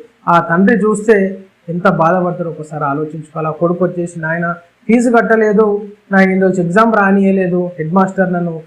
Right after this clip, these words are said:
ఆ, పనిష్మెంట్ ఇచ్చిండు, డోర్ బయట నిలబెట్టిండంటే" ఎంత బాధ అనిపిస్తుందో ఒకసారి ఆలోచించుకోవాలి. ఈనాడు ఈ గడ్డు కాలాన్ని ఉన్నటువంటి నిరుపేద ప్రజలు ఎలా తీసుకుంటూ వస్తున్నారు. ఈ, ఈ క్రమంలోనే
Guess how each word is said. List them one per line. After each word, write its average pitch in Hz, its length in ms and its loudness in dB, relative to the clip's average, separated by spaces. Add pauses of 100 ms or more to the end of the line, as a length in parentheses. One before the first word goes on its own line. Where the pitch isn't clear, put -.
(320)
ఆ, 151 100 -2
పనిష్మెంట్ 190 560 0
ఇచ్చిండు, 175 500 0
డోర్ 196 160 4
బయట 202 240 2
నిలబెట్టిండంటే" 170 920 -2
ఎంత 160 180 -8
బాధ 151 280 -2
అనిపిస్తుందో 165 500 -10
ఒకసారి 139 240 -10
ఆలోచించుకోవాలి. 147 760 -10 (460)
ఈనాడు 170 360 2
ఈ 165 280 -2
గడ్డు 180 200 4
కాలాన్ని 202 720 0 (460)
ఉన్నటువంటి 180 400 2
నిరుపేద 202 400 2
ప్రజలు 196 420 0
ఎలా 165 200 -2
తీసుకుంటూ 180 440 -4
వస్తున్నారు. 160 500 -8 (300)
ఈ, 202 40 6 (260)
ఈ 226 200 2
క్రమంలోనే 233 800 2